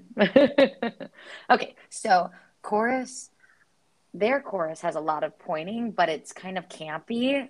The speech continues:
uh, and funny, and they say, like, uh, as I said earlier, like, "Ah, ah," during that part, they grab, like,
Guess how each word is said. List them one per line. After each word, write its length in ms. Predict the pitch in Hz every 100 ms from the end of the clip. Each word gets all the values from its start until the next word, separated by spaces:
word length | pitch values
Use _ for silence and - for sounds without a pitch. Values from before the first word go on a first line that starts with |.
| -
uh, 120 | 156 -
and 220 | 160 151
funny, 480 | - 156 175 202 170
and 100 | 160
they 80 | 147
say, 200 | 165 151
like, 200 | 147 - _ _ -
uh, 200 | 156 151
as 160 | 151 147
I 60 |
said 160 | 139 139
earlier, 320 | 135 135 135
like, 220 | 131 127 _ -
"Ah, 280 | 196 180 - _ -
ah," 280 | 208 196 180
during 180 | 165 156
that 120 | 151
part, 240 | 160 151
they 120 | 151 131
grab, 300 | 143 143 147
like, 300 | 131 -